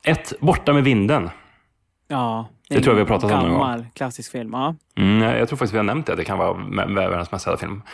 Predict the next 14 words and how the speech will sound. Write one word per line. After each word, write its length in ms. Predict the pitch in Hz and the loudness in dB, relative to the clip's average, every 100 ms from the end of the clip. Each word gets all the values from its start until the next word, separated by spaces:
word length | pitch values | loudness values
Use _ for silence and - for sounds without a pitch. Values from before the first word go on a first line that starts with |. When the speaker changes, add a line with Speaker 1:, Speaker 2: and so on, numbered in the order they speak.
| - - - _ _ - | -14 -12 -14 _ _ -2
Speaker 1:
Eh, 240 | 196 202 | 2 4
Speaker 2:
Din, 80 | 190 | 4
din, 160 | 185 196 | 4 4
det 60 | 180 | 2
ansikte 380 | 160 170 160 | 0 -2 -2
på 100 | 127 | -4
mig 100 | 117 | -2
bara. 200 | 113 107 - - 571 - | -2 -6 -2 -4 -4 -8
<laughs> 400 | 151 160 160 - | -6 -6 -8 -2
Speaker 1:
Ja. 200 | 117 120 - - - - - _ _ | 0 0 -8 -18 -20 -20 -20 _ _
Nummer 160 | - 160 | 2 4
två, 320 | 156 143 - - | 6 4 4 -4
Star 300 | - 147 120 | 4 4 6
Wars. 420 | 135 73 - | 4 2 -4